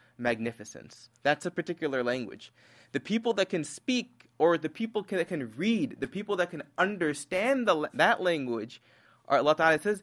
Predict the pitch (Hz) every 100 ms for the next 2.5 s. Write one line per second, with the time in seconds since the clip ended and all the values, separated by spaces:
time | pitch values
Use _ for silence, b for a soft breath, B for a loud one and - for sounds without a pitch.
0 | b - 185 185 202 151 175 208 202 190
1 | 165 143 180 - 175 165 156 147 147 -
2 | 131 127 147 165